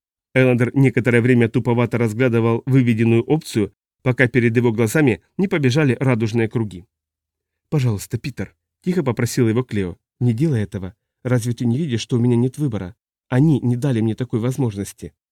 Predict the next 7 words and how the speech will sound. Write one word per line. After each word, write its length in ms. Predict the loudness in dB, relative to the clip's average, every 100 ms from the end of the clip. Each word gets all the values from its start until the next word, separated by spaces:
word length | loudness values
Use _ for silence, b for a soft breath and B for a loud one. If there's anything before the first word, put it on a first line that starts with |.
| _
Я 200 | -2 -2 0
единственный 600 | 0 2 0 0 -2 0
шанс 320 | -2 -4 -2
на 80 | -4
успех 320 | -2 -4 -4
нашей 240 | -6 -2
миссии, 380 | 0 -2 -6